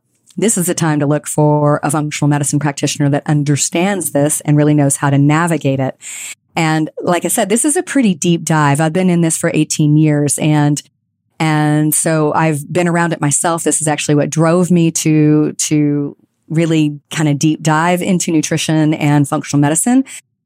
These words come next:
You know, on top of my hormone problems and other things, I also had, you know, colitis and, and celiac. So I had other driving things that sort of drove that interest to begin with. But it takes somebody that really understands it. So if you are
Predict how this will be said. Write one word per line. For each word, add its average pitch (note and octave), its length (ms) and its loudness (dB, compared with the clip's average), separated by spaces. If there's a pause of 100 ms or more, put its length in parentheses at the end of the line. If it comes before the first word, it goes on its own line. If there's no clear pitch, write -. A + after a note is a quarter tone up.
(160)
You D#3 120 2
know, C#3+ 180 2
on - 140 2
top F3 300 -4
of E3+ 100 0
my D#3 160 2
hormone D3+ 480 0
problems D3+ 480 0
and D#3 100 0
other D#3 180 -4
things, E3 520 0
I D3 100 2
also D3 320 0
had, F#3+ 460 -2 (580)
you E3 100 0
know, C#3+ 200 0
colitis F3+ 760 -2
and, D3+ 480 2
and D3 260 2
celiac. D#3+ 520 0
So F3 100 -2
I D#3+ 40 -2
had E3+ 180 -4
other F3 340 0
driving D#3 640 0
things D#3 280 0
that D3 80 -4
sort D#3 180 0
of D3+ 100 0
drove D3+ 300 2
that D3 180 0
interest D3 320 -2
to - 60 -14
begin E3 280 0
with. D3 240 0 (480)
But D#3 260 0 (260)
it - 360 -6
takes G3+ 300 -2
somebody E3 320 0
that D3+ 160 0
really D3+ 220 2
understands D3+ 580 0
it. D3 140 0
So - 180 0
if D#3+ 160 0
you F#3 140 2
are E3 560 0